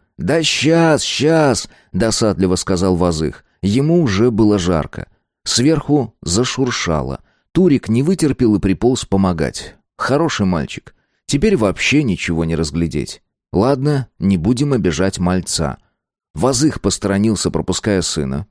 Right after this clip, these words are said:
Обождал, пока он привыкнет к темноте, и принялся объяснять. "Вот смотри. Тут помидоры, тут огурцы. У банок дно примёрзло. Если сильно дёрнуть,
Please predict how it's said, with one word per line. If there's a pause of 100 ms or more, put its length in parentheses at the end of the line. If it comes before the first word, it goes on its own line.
Обождал,
пока
он
привыкнет
к
темноте,
и
принялся
объяснять. (460)
"Вот
смотри. (440)
Тут
помидоры, (140)
тут
огурцы. (100)
У
банок
дно
примёрзло.
Если
сильно
дёрнуть,